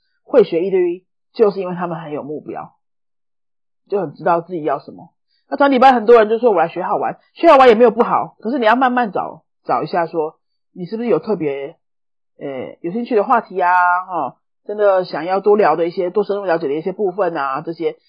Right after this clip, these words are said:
你只要对自己的思考这个方面越清楚的话，会越能够帮助你学得更快更好这样。好，那这就是我们今天想要跟大家分享的，就是从我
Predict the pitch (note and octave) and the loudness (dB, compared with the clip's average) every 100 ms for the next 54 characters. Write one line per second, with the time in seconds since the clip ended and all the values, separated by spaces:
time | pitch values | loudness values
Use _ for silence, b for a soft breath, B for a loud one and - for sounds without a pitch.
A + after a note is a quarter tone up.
0 | _ _ A3+ A#3+ A#3 B3+ A#3 B3 E3+ E3 | _ _ -6 0 2 0 -4 -4 -2 -2
1 | G3 G3 F3+ F3 F3+ D#3+ E3+ F#3 F3 G#3 | -4 -6 -6 -6 -8 -6 -6 -6 -14 -4
2 | F#3 E3+ D#3+ E3+ - G#2+ C#3 D#3 D#3+ A#2 | -4 -4 -14 -14 -14 -14 -12 -8 -8 -8
3 | - _ _ _ _ _ _ _ - A3 | -12 _ _ _ _ _ _ _ -2 -2
4 | E3 E3 F3+ E3 E3 F3 B2+ G#2+ _ _ | -2 -4 -2 -2 -4 -10 -12 -16 _ _
5 | _ _ _ - E3 D#3+ D#3+ D#3+ C#3 C#3 | _ _ _ -6 -4 -2 -6 -6 -10 -14
6 | - - F3 F#2+ D#3 _ _ _ _ _ | -18 -18 -18 -20 -20 _ _ _ _ _
7 | _ _ _ _ _ _ _ _ - B2 | _ _ _ _ _ _ _ _ -12 -12
8 | - _ _ B3 C#4+ B3+ B3 F3+ G3+ G#3+ | -12 _ _ -6 -4 0 0 0 -2 -4
9 | E3 E3+ F#3 F3+ F3 F3 E3+ C3 C#3 E3 | -4 -4 -2 2 0 -2 -8 -8 -10 -14
10 | - D#3 D#3 D3 B2+ A#2 | -12 -12 -6 -4 -4 -6